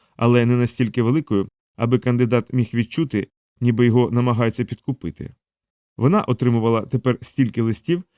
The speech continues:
що одна з фірм, для якої вона писала, найняла секретаря, щоб відповідати на деякі дріб'язкові листи. Найбільше радували листи від поважних осіб з американського або міжнародного уряду, іноді ворожі, а іноді дружні.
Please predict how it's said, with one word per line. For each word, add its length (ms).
що 260
одна 280
з 100
фірм, 280
для 160
якої 280
вона 200
писала, 460
найняла 400
секретаря, 560
щоб 240
відповідати 760
на 120
деякі 400
дріб'язкові 580
листи. 460
Найбільше 460
радували 360
листи 380
від 220
поважних 480
осіб 280
з 40
американського 760
або 260
міжнародного 800
уряду, 380
іноді 320
ворожі, 380
а 40
іноді 340
дружні. 460